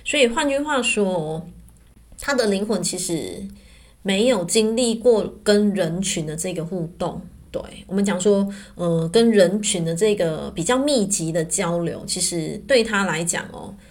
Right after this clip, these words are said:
这辈子是新的，对，就是，就是这辈子是，呃，就是可以算是很新很新的一个学习，所以对他来讲，他就觉得很难，他就觉得很，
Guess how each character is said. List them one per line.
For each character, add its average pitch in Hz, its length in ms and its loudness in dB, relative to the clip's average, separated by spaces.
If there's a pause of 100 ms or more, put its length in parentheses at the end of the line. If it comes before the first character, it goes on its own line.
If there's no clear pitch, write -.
(160)
这 - 140 0
辈 247 180 6
子 180 100 -4
是 196 300 -2 (320)
新 165 460 2
的， - 240 -10 (360)
对， - 200 -6
就 247 120 -6
是， 254 100 -6
就 285 180 2
是 285 100 0
这 269 200 2
辈 247 220 4
子 185 160 -2
是， 226 300 0 (480)
呃， 160 580 -4 (280)
就 - 120 -8
是 269 120 0
可 226 160 -2
以 202 100 4
算 202 260 0
是 208 140 2
很 165 260 -4
新 196 320 2
很 165 220 -6
新 175 340 -2
的 165 200 -4
一 170 100 -4
个 170 140 -2
学 - 360 -4
习， - 320 -2
所 - 160 0
以 254 60 0
对 294 160 -2
他 233 160 -2
来 175 160 -2
讲， 175 260 -4 (720)
他 233 160 -4
就 247 140 2
觉 214 140 2
得 185 80 -2
很 180 200 -6 (120)
难， - 120 -8 (220)
他 233 140 -8
就 254 100 2
觉 208 140 0
得 190 80 -2
很， 175 340 -4